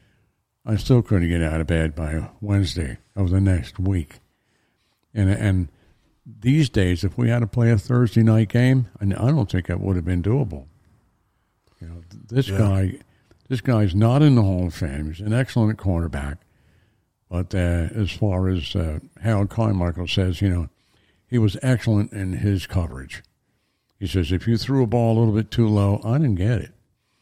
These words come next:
Speaker 1: If you threw it ten feet in the air, I got it." You know, but how are you gonna do that sixty yards away? That means Ron wasn't that good.
Speaker 2: Who,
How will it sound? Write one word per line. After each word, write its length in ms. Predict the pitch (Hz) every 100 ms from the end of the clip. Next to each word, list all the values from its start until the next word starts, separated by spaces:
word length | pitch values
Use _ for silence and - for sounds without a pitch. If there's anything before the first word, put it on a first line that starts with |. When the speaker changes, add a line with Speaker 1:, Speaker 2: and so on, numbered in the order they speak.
| _ _ _ _ _ _ _
Speaker 1:
If 180 | 101 87
you 100 | 98
threw 280 | 90 - 123
it 120 | 113
ten 280 | - 123 117
feet 300 | - 131 123
in 40 |
the 140 | 127 113
air, 280 | 127 127 139
I 160 | 110 107
got 300 | 98 87 69
it." 100 | - _ _ _ _ _ _ _ _ -
You 80 | 82
know, 140 | 78 71
but 160 | 87 - _ _ _
how 120 | 107
are 60 | 110
you 40 |
gonna 220 | 117 110
do 160 | 107 110
that 200 | 95 92
sixty 420 | - 104 - 98
yards 280 | 92 90 87
away? 380 | 98 101 76 - _ _ _ _ _ _ _ -
That 180 | 110 113
means 340 | 107 98 76
Ron 480 | 87 107 107 107 98
wasn't 320 | 98 95 95
that 360 | 92 85 82 -
good. 420 | 110 85 67 57 - _ _ _ _ _ _ _ _ _ _ _ _ _ _ _ -
Speaker 2:
Who, 160 | 104